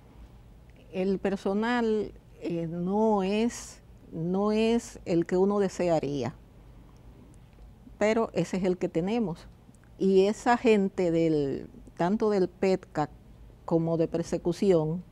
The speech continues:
trabaja sin límites. A veces están hasta los sábados allá.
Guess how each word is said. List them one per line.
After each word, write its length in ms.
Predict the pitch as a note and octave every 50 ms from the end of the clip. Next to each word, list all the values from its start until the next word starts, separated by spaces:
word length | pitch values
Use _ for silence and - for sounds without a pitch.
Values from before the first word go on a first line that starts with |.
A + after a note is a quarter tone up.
| - - - - - - - - - - - - - - - - - - - - - - - -
trabaja 420 | - D#3 D#3+ D#3 D#3+ E3+ F3 A3
sin 300 | G#3+ - - G3 F3 D#3+
límites. 520 | D#3+ F#3 G#3 A#3+ A#3 F3+ C#3+ - - C#3 C3 - - - - - - - - -
A 120 | - D#3+
veces 220 | D#3+ F3 F3 - A3
están 300 | G#3 - - - G3 G3
hasta 220 | G3 - - F3+
los 160 | E3+ D#3 -
sábados 460 | - - D#3+ F3 G3 F#3 D#3 D3 C#3 -
allá. 320 | - D#3 D3+ E3+ F#3 G3+